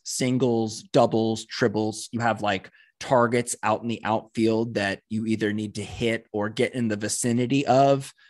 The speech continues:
um, in order to, um, execute whatever skill it is. So that's kind of an idea that I had. Um, and then I have another one kind of along the same lines called Beat the Shift, uh, where you have guys try to go to the opposite field and, and try and, uh,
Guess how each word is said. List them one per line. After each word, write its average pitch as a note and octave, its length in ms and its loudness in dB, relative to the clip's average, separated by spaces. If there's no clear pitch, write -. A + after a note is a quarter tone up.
um, B2+ 400 -2
in C3+ 220 2
order B2+ 460 4
to, B2 600 0
um, A2 560 -2
execute C3 680 0
whatever A#2 340 2
skill A#2+ 400 2
it B2+ 80 2
is. C#3 320 2
So B2 80 -2
that's C3 240 0
kind B2 220 -2
of G#2+ 60 -4
an G#2 80 -4
idea G2+ 280 -4
that G#2 120 -8
I G2+ 100 -8
had. G2+ 400 -8
Um, A2+ 480 2
and B2+ 260 0
then B2+ 460 0
I B2+ 80 0
have C3 160 4
another B2 260 2
one A#2+ 380 0
kind C#3 160 2
of B2 60 2
along A#2 240 2
the G#2+ 80 0
same A2 280 0
lines G#2+ 360 0
called G#2+ 260 -6
Beat A#2+ 200 -2
the - 80 0
Shift, - 520 0
uh, A#2+ 320 2
where A#2+ 180 4
you A#2 140 6
have A2 160 2
guys A2 380 4
try A2+ 180 2
to A2 80 2
go G#2+ 160 0
to G#2+ 60 2
the G#2+ 100 2
opposite G#2 460 0
field A2 440 2
and, G2+ 180 -4
and G2+ 160 -6
try G2+ 260 -2
and, G2+ 260 -6
uh, F#2+ 360 -4